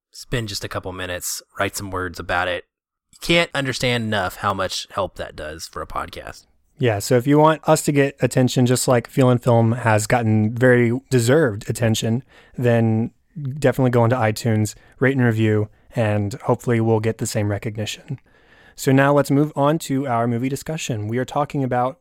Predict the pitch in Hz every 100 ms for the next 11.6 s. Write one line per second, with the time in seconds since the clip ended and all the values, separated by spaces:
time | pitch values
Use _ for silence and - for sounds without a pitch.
0 | 139 120 123 123 127 120 113 107 - -
1 | 107 98 - - _ _ _ 120 127 113
2 | 117 120 117 - 110 104 127 143 160 -
3 | 135 - 139 - 120 113 110 117 120 110
4 | 107 - 127 135 131 113 110 113 127 -
5 | 143 123 104 110 135 139 - - 127 110
6 | _ _ _ _ - 117 110 110 - 113
7 | 107 120 110 - 113 110 - 117 131 131
8 | 135 135 135 139 _ _ _ _ 127 110
9 | 104 101 117 127 127 - _ _ _ -
10 | 107 107 110 110 110 107 - - 107 101
11 | 110 - 135 131 127 127